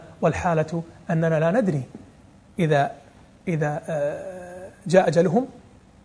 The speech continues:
لا يستأخرون ساعة ولا يستقدمون. لا ندري متى نجيب رسل ربنا تبارك وتعالى وننتقل من هذه الدنيا إلى تلك الدار،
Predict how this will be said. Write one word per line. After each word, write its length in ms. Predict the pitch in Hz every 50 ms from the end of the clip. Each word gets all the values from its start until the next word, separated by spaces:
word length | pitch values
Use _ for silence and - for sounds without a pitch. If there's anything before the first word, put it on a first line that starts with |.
| _ - - - - - _ - - - -
لا 280 | 175 170 175 180 170 151
يستأخرون 760 | 156 151 - - - 202 196 - - 190 180 180 170 151 135
ساعة 340 | - - 170 175 156 165 156
ولا 260 | 165 151 151 156 165 160
يستقدمون. 640 | 151 - - 147 - 160 151 147 190 226 202 - - - - - - -
لا 100 | 208 196
ندري 340 | 226 285 214 165 143 139 131 - - - - - - -
متى 380 | 202 185 - 180 175 175 180 180 - - - - - - - -
نجيب 560 | 170 156 139 175 180 165 151 160 165 175 190 - - -
رسل 480 | 185 180 175 170 - 170 165 160 160 160 - - -
ربنا 340 | 190 196 165 175 170 165 147
تبارك 420 | - - 151 180 165 170 - -
وتعالى 500 | 147 147 - - 165 151 170 196 202 196 - - - -
وننتقل 500 | - 175 185 208 185 - - 170 - 170
من 140 | 151 160 147
هذه 200 | 160 175 156 151
الدنيا 400 | 147 143 160 175 170 170 175 180 175 - - - - - - -
إلى 140 | 160 165 156
تلك 240 | - 180 156 -
الدار، 400 | 165 147 135 151 170 196 233 233